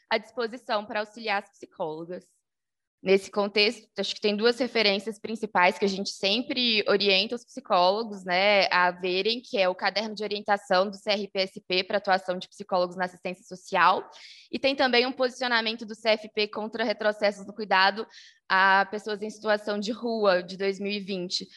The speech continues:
Mas todas essas referências e outras também estão no nosso site do C R P S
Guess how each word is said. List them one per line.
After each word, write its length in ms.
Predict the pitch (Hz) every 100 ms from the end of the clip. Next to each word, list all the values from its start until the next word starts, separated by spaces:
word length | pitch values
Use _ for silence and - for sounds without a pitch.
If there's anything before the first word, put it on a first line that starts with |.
| - -
Mas 400 | 202 214 226 -
todas 320 | 262 294 269
essas 240 | 254 247
referências 600 | 233 226 208 202 240 214
e 120 | 220 220
outras 480 | 226 285 240 240
também 460 | - 214 202 196 208
estão 220 | - 208
no 100 | 220
nosso 300 | 220 202 - -
site 420 | 180 170 190 -
do 80 | 202
C 140 | -
R 180 | 190 196
P 120 | -
S 200 | 185 185